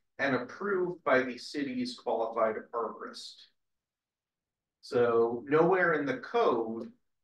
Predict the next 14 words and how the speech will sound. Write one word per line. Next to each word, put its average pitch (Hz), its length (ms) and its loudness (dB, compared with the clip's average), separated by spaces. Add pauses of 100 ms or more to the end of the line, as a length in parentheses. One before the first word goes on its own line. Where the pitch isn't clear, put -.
(100)
is 156 360 0
there, - 260 -12 (120)
is 175 180 -2
the - 80 -12
tree - 260 -10
list. - 380 -16 (580)
So 156 120 -8
the 143 100 -4
tree 180 260 0
list 151 400 2
is 135 280 -6
done 127 380 0
by 123 220 -2
staff. - 440 -8